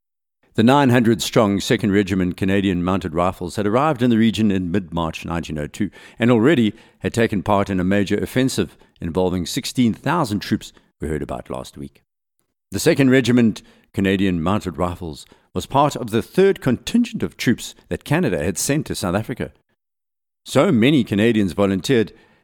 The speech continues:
that it, they had made up six squadrons instead of the initial four that were planned. The Canadians set off early in the morning of the thirty-first of March in a column that included the Second Regiment embarked on a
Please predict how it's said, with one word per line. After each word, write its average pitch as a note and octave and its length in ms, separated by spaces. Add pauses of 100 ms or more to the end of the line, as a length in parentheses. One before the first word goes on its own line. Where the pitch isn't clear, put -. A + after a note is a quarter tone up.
that G2+ 120
it, G#2 140
they A2+ 100
had G#2+ 100
made B2 180
up B2+ 140
six - 480
squadrons - 720
instead C3 360
of G#2+ 100
the G2 180 (220)
initial A#2 380
four D2 500
that E2 200
were D#2 100
planned. G2+ 440 (500)
The - 80
Canadians B2 480
set B2 180
off A2+ 220
early G#2+ 200
in G2 100
the F#2+ 40
morning F2+ 300
of D#2 60
the - 60
thirty-first E2 480
of D#2 60
March D2 320
in C#2+ 80
a D2 40
column F2+ 340
that D#2 100
included E2 460
the E2+ 80
Second G#2 320
Regiment D2+ 460
embarked D#2 520 (300)
on C#2+ 100
a C2+ 120